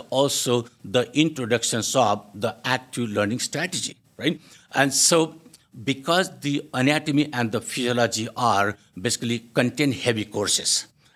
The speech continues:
and, and the number of the hours to teach those courses are very, very less. In fact, it's compared to the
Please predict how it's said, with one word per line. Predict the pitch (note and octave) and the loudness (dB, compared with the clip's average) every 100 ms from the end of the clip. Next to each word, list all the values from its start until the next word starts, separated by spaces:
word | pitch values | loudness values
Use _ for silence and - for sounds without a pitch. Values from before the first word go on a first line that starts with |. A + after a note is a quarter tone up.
| - | -2
and, | B2+ B2 - | 0 0 0
and | B2+ A2+ G2+ | 0 0 0
the | A#2+ A#2+ | -2 -2
number | B2+ A#2+ F#3 F#3+ | -4 0 4 4
of | D3+ A2 | 4 0
the | A#2 | -4
hours | B2 B2+ - | -2 -2 -2
to | A2+ | -6
teach | - C3+ G2 | -4 -4 -4
those | A2 | -6
courses | - C3+ - A2+ | -2 -2 -2 0
are | A#2 G#2 - | 0 0 -10
very, | F2+ C3 C#3+ D3+ | -6 -2 0 0
very | B2 A2 | 0 0
less. | G2+ C3+ G2+ - - _ | 0 2 0 -4 -16 _
In | - B2+ | 2 2
fact, | - D3+ C#3 | 4 2 2
it's | A#2+ - | -2 -4
compared | - A#2 G#2+ A#2+ | 0 -2 0 -6
to | A2 | -2
the | A2+ | -4